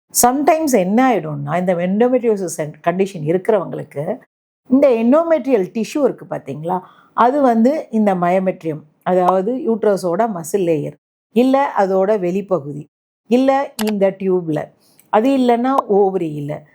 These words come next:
sometimes இதை சுத்தி இருக்கிற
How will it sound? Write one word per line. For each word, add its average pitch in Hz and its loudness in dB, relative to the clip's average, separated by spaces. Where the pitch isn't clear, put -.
sometimes 277 2
இதை 233 2
சுத்தி 269 -2
இருக்கிற 247 0